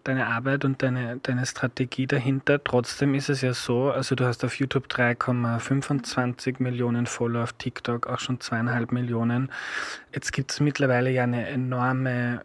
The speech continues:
Konkurrenz, weil du machst ja nicht nur wie ich, also ich konkurriere mit meinem Podcast und Videos ja nur,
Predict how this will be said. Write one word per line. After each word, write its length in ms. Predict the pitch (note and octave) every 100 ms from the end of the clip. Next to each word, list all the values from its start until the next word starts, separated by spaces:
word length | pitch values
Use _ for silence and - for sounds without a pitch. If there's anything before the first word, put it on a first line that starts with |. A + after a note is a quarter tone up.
| _
Konkurrenz, 1040 | - B2+ A#2 B2+ A#2+ A#2 A#2 A2+ - - -
weil 120 | C3
du 100 | C3+
machst 280 | C3 B2 -
ja 60 | C3
nicht 240 | C3 -
nur 200 | C3 A#2+
wie 100 | B2
ich, 560 | B2+ C#3 - - - -
also 140 | C3+
ich 240 | B2 C3+ -
konkurriere 720 | - B2 C3+ B2 C3+ C#3 C3
mit 180 | C3
meinem 300 | B2 A#2+ B2
Podcast 500 | - B2+ - C3+ -
und 120 | C3+ B2
Videos 340 | C3 C3 B2
ja 80 | B2+
nur, 420 | C3 C#3 D3 C#3+